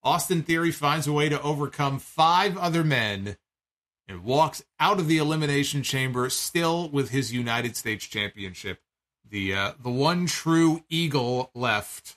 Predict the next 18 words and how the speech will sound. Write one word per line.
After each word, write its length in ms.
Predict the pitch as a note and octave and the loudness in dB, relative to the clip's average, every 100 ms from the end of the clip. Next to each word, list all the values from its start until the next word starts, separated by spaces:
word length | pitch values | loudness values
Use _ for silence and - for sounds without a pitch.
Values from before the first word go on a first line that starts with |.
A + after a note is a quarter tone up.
| - | -10
the 60 | |
one 200 | A#2 D#3 | -2 -2
true 280 | D#3+ E3 D#3 | 2 0 0
eagle 300 | D#3 D#3+ D3+ | 0 0 2
belt 380 | C#3+ C3+ C3+ C3+ | 2 0 0 -4
left 480 | B2+ A2+ F#2+ - _ _ _ _ _ _ _ _ - | -2 -2 -2 -8 _ _ _ _ _ _ _ _ -8
in, 300 | G#2+ G2 F#2+ | -6 -6 -4
uh, 140 | G2+ | -2
W 280 | G2+ C#3 C3+ | 0 2 2
W 380 | C3 A#2 A#2 G#2+ | 0 -2 -4 -2
E 220 | G2 F#2 _ - | -4 -6 _ -12
is 120 | A#2+ | -8
still 280 | - D#3 D3 | -2 2 2
in 60 | C#3+ | 2
the 60 | |
possession 520 | C3+ C#3 C3 B2 C#3 A#2 | -2 -2 -2 -2 -4 -4
of 100 | G#2 | -2
Austin 340 | G2+ - | -2 -4